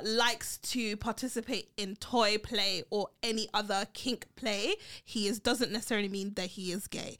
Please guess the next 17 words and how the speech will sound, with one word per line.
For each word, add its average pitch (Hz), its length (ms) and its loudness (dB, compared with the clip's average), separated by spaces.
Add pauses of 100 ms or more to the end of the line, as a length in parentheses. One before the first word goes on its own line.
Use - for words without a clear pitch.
(340)
If - 180 0
a 254 100 6
man, 285 400 4 (420)
uh, 214 220 4 (200)
dances 262 880 4
and 220 160 4
is 269 160 0
friendly 254 640 4 (100)
and 214 180 -2
smiles 247 800 4 (220)
and 240 200 4
doesn't 262 260 4
mind 247 340 8
being 220 160 0
friends 247 600 4 (160)
with 214 440 2
other, 220 420 6